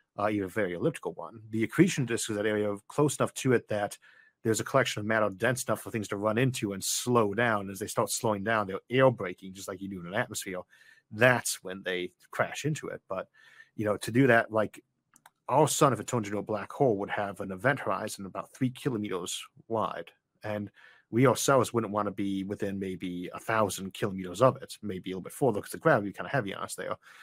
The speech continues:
But you can't be within a million kilometers of the sun without dying instantly. So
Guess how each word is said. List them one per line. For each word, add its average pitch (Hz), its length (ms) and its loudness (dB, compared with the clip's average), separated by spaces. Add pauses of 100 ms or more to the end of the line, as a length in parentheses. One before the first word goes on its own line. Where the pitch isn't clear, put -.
(300)
But 120 140 6
you 123 80 0
can't 127 240 6
be 110 80 0
within 98 180 -2
a 82 40 -12
million 90 440 4
kilometers 92 420 -6
of 82 60 -14
the - 60 -8
sun 120 200 2
without 90 320 -6
dying 87 320 -8
instantly. - 460 -2
So - 280 -10